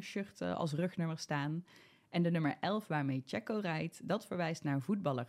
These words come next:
Bam Bam, ofwel Ivan Zamorano. En bij dit soort dingen vraag ik altijd heel eventjes aan mijn, eh, eh, vriend Taco,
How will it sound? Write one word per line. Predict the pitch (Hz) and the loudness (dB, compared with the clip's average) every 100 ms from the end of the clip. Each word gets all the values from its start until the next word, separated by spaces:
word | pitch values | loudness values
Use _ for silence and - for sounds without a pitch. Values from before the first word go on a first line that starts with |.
| - | -4
Bam | 131 139 170 | 0 2 2
Bam, | 196 320 - - - - _ | 0 -2 -4 -20 -20 -20 _
ofwel | 240 233 180 - - | 2 4 2 0 0
Ivan | 180 165 156 156 160 - | 2 4 4 2 0 -6
Zamorano. | - 143 143 135 127 95 131 - 143 - - _ | 0 4 4 4 2 0 -2 -2 -6 -10 -20 _
En | 147 143 | 4 4
bij | 143 | 4
dit | 147 | 0
soort | - 143 | 0 2
dingen | 135 | 2
vraag | 135 131 | 4 0
ik | - | 0
altijd | 151 151 147 | -4 -2 0
heel | 139 | 0
eventjes | 135 139 - | 0 -8 -4
aan | 139 | 2
mijn, | 139 131 135 | 4 4 4
eh, | 131 135 139 - 143 139 | 4 2 2 0 -2 -2
eh, | |
vriend | 135 147 139 | 0 2 0
Taco, | - 175 165 135 135 | 2 -2 2 4 4